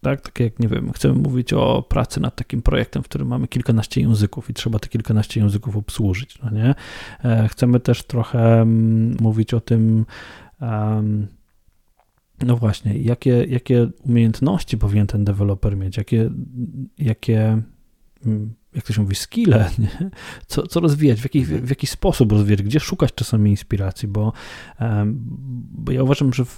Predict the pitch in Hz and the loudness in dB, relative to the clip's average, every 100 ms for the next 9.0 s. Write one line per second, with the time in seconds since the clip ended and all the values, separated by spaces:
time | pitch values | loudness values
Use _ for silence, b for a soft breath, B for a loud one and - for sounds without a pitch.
0 | 123 - 143 139 - 135 127 127 127 127 | -8 -4 -2 -2 0 2 4 4 4 4
1 | 127 147 _ 113 110 131 208 135 107 104 | 0 -8 _ -2 0 2 2 2 2 2
2 | 101 107 101 95 92 98 95 95 92 98 | 4 4 4 2 0 0 0 -2 0 -2
3 | 95 120 - - - - 107 110 101 98 | 0 -2 -4 -12 -16 -6 -2 2 2 2
4 | 98 95 95 101 101 - 131 165 127 98 | 0 0 -2 -2 2 4 4 6 4 4
5 | 98 101 101 101 - 101 98 98 101 B | 2 4 2 2 -2 -2 0 2 0 B
6 | B B B B - 107 98 98 98 98 | B B B B -6 -2 0 0 0 0
7 | 98 101 98 - 101 101 101 104 101 - | 0 -2 -4 -4 0 2 4 4 2 0
8 | - 104 - - 104 101 101 101 101 101 | -2 -2 -2 0 2 2 2 0 0 0